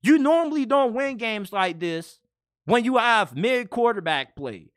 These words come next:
But since Joe Burrow played so bad, it was a huge reason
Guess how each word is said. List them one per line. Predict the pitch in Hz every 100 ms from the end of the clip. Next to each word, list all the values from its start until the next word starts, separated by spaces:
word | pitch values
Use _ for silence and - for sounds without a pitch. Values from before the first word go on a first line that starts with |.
| _ -
But | 233
since | 285 269 147
Joe | 254 302
Burrow | 214 277 330 247
played | 202 240 208
so | - 247 202
bad, | 120 226 339 196 180 202 _ _ _ _ _ _ _ _ 254
it | 302
was | 269 277 220
a | 226
huge | 202 277 294 262 175
reason | 277 294 233 185 165